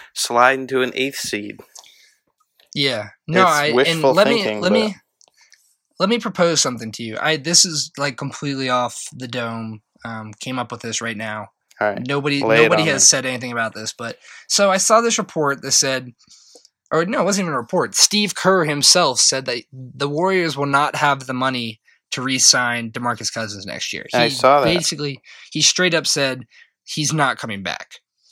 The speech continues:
Speaker 2: So, theoretically,
Speaker 1: But
Speaker 2: and
Speaker 1: hold
Speaker 2: then
Speaker 1: on,
Speaker 2: Anthony
Speaker 1: hold on. You're
Speaker 2: Wait.
Speaker 1: forgetting the fact that the G M said if he wants to come back, they will try to get him back.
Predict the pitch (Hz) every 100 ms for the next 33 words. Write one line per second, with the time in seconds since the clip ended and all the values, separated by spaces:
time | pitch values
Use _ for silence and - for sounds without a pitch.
0 | - - _ - - 208 208 190 _ _
1 | _ - - 254 320 170 143 110 92 80
2 | - _ - 151 190 208 180 135 208 156
3 | 147 143 143 139 135 - 135 143 143 139
4 | 135 127 123 110 110 104 - 127 131 156
5 | 120 104 - _ _ _ _ _ - -
6 | 120 113 113 - 113 113 135 - 127 135
7 | 127 123 127 - 117 110 107 123 117 113
8 | 110 110 107 110 - _